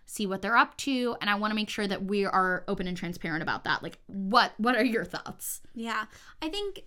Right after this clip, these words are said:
Speaker 2: practicing empathy is the most important thing in this situation.
Speaker 1: Yeah.
Speaker 2: Thinking about, like, your partner's feelings and also how you would feel if the situation was reversed.
Speaker 1: Mm-hmm.
Speaker 2: Personally, I'm friends with a lot of people that I, like, casually dated.
Speaker 1: Yeah.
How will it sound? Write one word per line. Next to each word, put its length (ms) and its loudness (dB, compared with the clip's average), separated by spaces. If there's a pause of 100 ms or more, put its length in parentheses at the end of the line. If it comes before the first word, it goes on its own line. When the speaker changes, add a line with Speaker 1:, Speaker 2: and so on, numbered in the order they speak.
Speaker 2:
practicing 560 -2
empathy 440 -6
is 140 -4
the 80 -8
most 260 -6
important 360 -8
thing 140 -6
in 60 -6
this 140 -10
situation. 800 -6
Speaker 1:
Yeah. 60 -10
Speaker 2:
Thinking 300 -2
about, 280 -6
like, 260 -8
your 80 -6
partner's 400 -10
feelings 480 -6
and 120 -8
also 240 -6
how 160 -8
you 180 -10
would 120 -10
feel 200 -12
if 100 -14
the 80 -12
situation 500 -12
was 140 -16
reversed. 600 -10
Speaker 1:
Mm-hmm. 200 -2 (300)
Speaker 2:
Personally, 760 -6 (380)
I'm 300 -2
friends 360 -4
with 100 -12
a 60 -6
lot 260 -8
of 80 -12
people 360 -8
that 120 -8
I, 120 -8
like, 200 -10 (260)
casually 760 -6
dated. 280 -2
Speaker 1:
Yeah. 380 -2